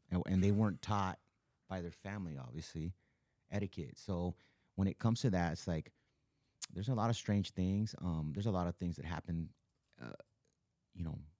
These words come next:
when you're traveling to a spot, like, let's say, at a truck stop, or, you know, I can tell you a story early on when we were in a van. We were broke down and we had to, like, hitchhike to go get, it was Kingman, Arizona,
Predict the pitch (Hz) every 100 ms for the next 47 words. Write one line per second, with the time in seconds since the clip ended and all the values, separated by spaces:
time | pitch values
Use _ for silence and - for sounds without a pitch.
0 | - 95 92 78 - 113 120 104 82 -
1 | 80 - - 71 71 - - 80 85 -
2 | 80 69 69 - 65 - - 55 50 50
3 | - 73 76 60 - _ _ _ _ _
4 | _ _ _ _ 76 73 80 85 104 87
5 | 78 - 85 80 - 98 90 87 85 82
6 | 73 78 76 73 71 69 73 80 73 69
7 | - _ _ _ _ _ _ _ _ _
8 | - 85 78 69 80 73 - 78 73 73
9 | 64 73 71 71 64 67 65 - - 98
10 | - 78 76 - - 67 67 78 67 _
11 | _ _ _ _ _ - 87 82 76 -
12 | 104 90 82 80 71 78 78 73 71